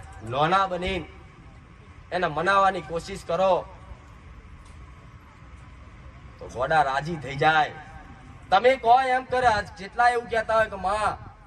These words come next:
અમારું ઘરના અમારું માનતા નહીં", ઘેર જઈને કહીએ છે તો કોઈ વાત ગણગારતા નહીં,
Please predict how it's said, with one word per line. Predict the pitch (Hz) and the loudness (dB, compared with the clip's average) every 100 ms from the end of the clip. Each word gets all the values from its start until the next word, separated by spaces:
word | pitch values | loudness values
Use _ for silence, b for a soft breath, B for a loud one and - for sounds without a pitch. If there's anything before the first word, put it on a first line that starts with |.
| - - | -18 -10
અમારું | - 170 185 156 | 0 2 2 0
ઘરના | - 156 185 175 | -6 -6 -2 -2
અમારું | 170 175 156 | 0 -2 -4
માનતા | 143 160 160 156 | -6 -6 -6 -6
નહીં", | 151 139 151 - - - - - - | -4 -4 -6 -6 -10 -12 -14 -16 -10
ઘેર | 156 202 233 | 0 2 2
જઈને | 208 233 220 | -2 -6 -6
કહીએ | 220 240 226 | -6 -4 -2
છે | 240 | -2
તો | 226 | -4
કોઈ | 208 208 | -6 -4
વાત | 170 196 - | 0 0 0
ગણગારતા | 160 160 185 214 196 196 | -4 -2 0 0 0 0
નહીં, | 170 185 165 | -2 -6 -8